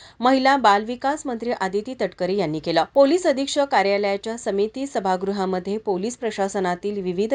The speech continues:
विभागांचा आढावा मंत्री तटकरे व राज्यमंत्री डॉक्टर भोयर यांनी संयुक्तरित्या घेतला. या आढावा बैठकीवेळी त्या बोलत होत्या. मंत्री तटकरे पुढे म्हणाल्या, पीडित महिलांसाठी असणाऱ्या मनोधैर्य योजनेची व्याप्ती वाढवण्यात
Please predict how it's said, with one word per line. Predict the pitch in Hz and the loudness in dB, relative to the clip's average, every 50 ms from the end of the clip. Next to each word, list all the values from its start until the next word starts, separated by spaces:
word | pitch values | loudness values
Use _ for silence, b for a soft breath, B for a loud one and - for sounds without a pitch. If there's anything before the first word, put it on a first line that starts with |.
| 277 254 | 0 0
विभागांचा | 208 180 185 175 175 185 180 180 180 - 202 196 | 0 -2 -2 -2 -2 -2 -4 -6 -4 -2 -2 -2
आढावा | - - 175 170 170 196 220 214 156 147 B B B B B B - | -2 -2 0 0 0 2 2 0 0 -2 B B B B B B 0
मंत्री | 233 247 254 254 285 302 294 277 | 0 2 2 2 -2 -2 0 2
तटकरे | 233 208 - - 233 233 220 175 156 - - | 0 0 0 -2 -2 0 0 0 -2 -2 0
व | 190 | 2
राज्यमंत्री | 208 202 180 170 170 - 220 220 226 220 220 214 240 254 247 | 4 4 4 2 2 -2 -6 -4 -4 -4 -4 -4 -4 -2 0
डॉक्टर | 220 180 175 - 202 202 | -2 -2 -2 -2 -4 -6
भोयर | 202 190 196 190 175 180 208 240 277 | -6 -4 -4 -2 0 2 2 2 0
यांनी | 247 220 185 185 185 196 | 0 -2 0 0 0 -2
संयुक्तरित्या | 196 - 202 170 170 180 - - 233 220 185 - 165 156 | -2 -2 -2 -2 -2 -2 -2 -2 -2 -2 -2 -2 -2 -4
घेतला. | 156 175 175 - 160 160 - - _ - | -4 -6 -8 -4 -2 -2 -2 -4 _ 4
या | 240 247 | 6 6
आढावा | - - 214 214 240 262 285 311 | 6 4 4 4 4 4 4 2
बैठकीवेळी | 294 247 220 220 254 226 240 240 226 226 220 226 | 2 2 0 0 -2 -4 -4 -4 -2 0 -2 0
त्या | 220 226 214 | 0 -2 -2
बोलत | 202 185 170 170 180 180 214 | -2 -2 -2 -2 -2 -2 -2
होत्या. | 202 190 - 202 185 180 - | -4 -2 -2 -2 -4 -2 2
मंत्री | 226 247 254 247 302 320 330 285 | 2 2 4 4 2 2 2 2
तटकरे | 240 220 - - 285 320 339 | 2 2 0 -2 -2 0 0
पुढे | 339 285 233 226 233 | 0 0 0 0 0
म्हणाल्या, | 226 214 190 170 180 208 233 196 147 147 - - | -2 -2 0 0 0 2 2 2 0 0 -2 0
पीडित | 277 277 269 294 349 349 330 | 0 2 2 2 2 2 0
महिलांसाठी | 302 269 226 233 233 247 254 277 240 226 254 247 | -2 -2 0 0 0 0 0 -2 -4 -2 0 0
असणाऱ्या | 208 196 190 - 202 196 196 196 202 220 226 | 0 0 0 -2 -2 0 2 2 0 0 0
मनोधैर्य | 208 175 170 185 208 233 233 254 254 240 240 247 254 262 | -2 -2 0 0 0 0 -2 -2 -4 -2 -2 0 0 0
योजनेची | 254 226 180 170 170 190 180 185 196 190 - 220 | 0 0 -2 -2 -2 -2 -2 -2 -2 -2 -2 0
व्याप्ती | 202 190 165 160 - - 214 214 | 0 0 0 0 -2 -6 -6 -2
वाढवण्यात | 196 160 160 165 175 180 185 180 180 | 0 0 0 0 -2 -2 -2 -4 -4